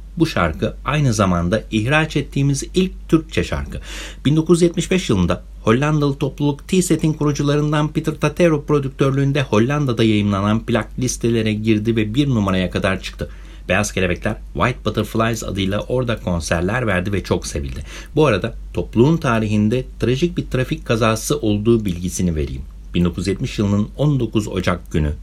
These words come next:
İzmit'ten Adapazarı'na giden topluluk elemanlarını taşıyan araç bir trafik kazası geçirdi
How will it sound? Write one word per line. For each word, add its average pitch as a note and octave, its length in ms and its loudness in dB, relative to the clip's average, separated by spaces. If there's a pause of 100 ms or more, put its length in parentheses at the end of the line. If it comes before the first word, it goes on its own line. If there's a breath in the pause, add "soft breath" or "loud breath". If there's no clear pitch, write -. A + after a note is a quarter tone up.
(160)
İzmit'ten B2 640 0
Adapazarı'na G2 600 0
giden F2 380 0
topluluk C3+ 480 -2
elemanlarını E2+ 640 0
taşıyan E2+ 460 -2 (160)
araç - 540 -6
bir - 100 -2
trafik - 440 -6
kazası G2 420 -2
geçirdi F2 440 -2